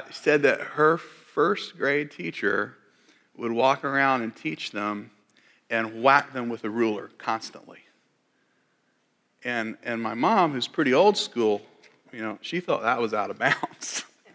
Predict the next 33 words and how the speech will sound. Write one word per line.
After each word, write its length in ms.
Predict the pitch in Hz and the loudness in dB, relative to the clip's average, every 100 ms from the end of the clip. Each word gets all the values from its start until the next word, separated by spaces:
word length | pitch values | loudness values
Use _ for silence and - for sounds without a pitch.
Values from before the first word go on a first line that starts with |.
| - - - - - - | -20 -20 -20 -20 -20 -8
And, 300 | 123 120 107 | -4 0 2
uh, 320 | 110 104 98 - _ _ _ _ _ _ _ | 4 4 0 -6 _ _ _ _ _ _ _
anyway, 360 | 117 107 - - _ _ _ _ _ _ _ _ _ _ | 0 0 -2 -10 _ _ _ _ _ _ _ _ _ _
but 140 | - 139 | -6 4
we, 240 | 156 139 | 6 6
we 160 | 147 139 | 4 4
hear 240 | 185 190 | 6 8
those 220 | 170 143 | 8 6
imperatives, 680 | 131 120 - 170 170 113 104 | 0 2 6 8 8 6 4
those 160 | 120 - | -2 -2
challenges 540 | - 143 151 151 135 | 0 4 4 0 -4
to 80 | 123 | 0
live 160 | 135 | 2
in 80 | 139 | 2
a 40 | 131 | -2
certain 340 | - 135 123 | 2 2 4
way, 260 | 127 151 147 | 4 4 4
and, 120 | 123 | 0
and 180 | 123 123 | -4 -2
we 100 | 123 | -2
think 240 | - 160 | -2 -2
of 80 | 151 | 0
them 160 | 127 117 | 2 0
as 140 | 107 | 2
measuring 440 | 139 208 180 120 | 4 4 4 2
sticks 360 | 110 - 117 - | 0 0 0 0
that 100 | 117 | 0
then 160 | 156 147 | 2 2
become 360 | 135 190 180 | 4 4 6
rulers 380 | 165 226 220 196 | 8 10 10 10
that 200 | 156 - | 6 8
whack 260 | 202 254 151 | 8 8 8
us 380 | 107 - - | 4 2 -4